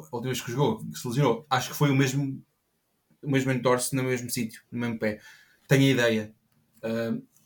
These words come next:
e reca-, um entorse e uma recaída da, do entorse, pá, se aquilo não é bem curado, ele precisa estar um tempo parado para aquilo sarar em condições e depois voltar.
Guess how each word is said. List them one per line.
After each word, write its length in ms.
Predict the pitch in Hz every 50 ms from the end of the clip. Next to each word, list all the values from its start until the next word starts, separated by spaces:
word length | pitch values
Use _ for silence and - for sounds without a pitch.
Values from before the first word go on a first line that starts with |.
| _ _ _
e 140 | _ 156 139
reca-, 300 | 131 147 - - 156 165 160
um 180 | 151 147 151 147
entorse 500 | 147 143 156 147 139 131 - - - 127
e 40 | 131
uma 120 | 135 131 127
recaída 360 | - - 135 131 135 135 127
da, 80 | 127 127 135 151
do 200 | 135 131 131 131
entorse, 400 | 123 117 135 135 135 131 - 156
pá, 420 | - 127 120 120 120 117 117 - -
se 140 | - -
aquilo 200 | - 156 151 151
não 100 | 143 143
é 40 | 143
bem 160 | 139 139 135
curado, 460 | 131 127 127 123 123 123 127 123 123 131 - - - - _ _ _ _ _ _ _ _ _ _ _ _ _ _ - - _ -
ele 100 | 156 151
precisa 280 | - - - 151 156 151
estar 180 | 156 156 147
um 80 | 143 139
tempo 220 | 147 143 135 135
parado 320 | 139 131 127 131 131 131 -
para 80 | 135 135
aquilo 300 | 131 131 139 135 131 131
sarar 340 | - 143 131 127 127 131
em 40 | 127
condições 440 | 123 131 127 127 123 - 123 123 123
e 40 | 123
depois 200 | - - 131 123
voltar. 400 | 123 135 131 127 117 110 110